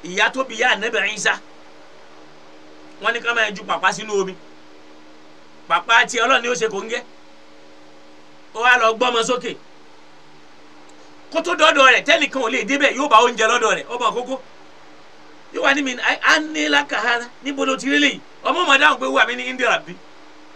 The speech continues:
Ìyá tó bí ìyá Isa, ó sọ̀rọ̀ lórí bébì. Wo kàrámà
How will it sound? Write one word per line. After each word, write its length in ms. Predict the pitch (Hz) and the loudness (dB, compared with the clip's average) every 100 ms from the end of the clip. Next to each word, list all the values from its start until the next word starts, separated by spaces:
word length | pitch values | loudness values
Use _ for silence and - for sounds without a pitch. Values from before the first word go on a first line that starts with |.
| - - - | -20 -20 -18
Ìyá 280 | 202 233 302 | -4 0 2
tó 120 | 330 | 0
bí 120 | - 294 | 0 2
ìyá 200 | 277 262 | 6 6
Isa, 300 | 285 277 285 - | 6 0 0 0
ó 80 | 311 | 0
sọ̀rọ̀ 340 | 320 294 240 | 2 2 2
lórí 240 | 247 277 262 | 0 -4 0
bébì. 260 | 277 262 - - - - - - - - - - - - - - - - - - - - - - - - 302 302 - - 302 302 302 302 302 302 302 302 302 302 302 - - - - - - - | -2 -4 -14 -20 -20 -20 -20 -20 -20 -20 -20 -20 -20 -20 -20 -20 -20 -20 -20 -20 -20 -20 -20 -20 -20 -20 -20 -20 -20 -20 -20 -20 -20 -20 -20 -20 -20 -20 -20 -20 -20 -20 -20 -20 -20 -20 -20 -14
Wo 200 | 208 294 | -4 -2
kàrámà 640 | 294 254 262 294 330 330 | 0 4 4 6 6 6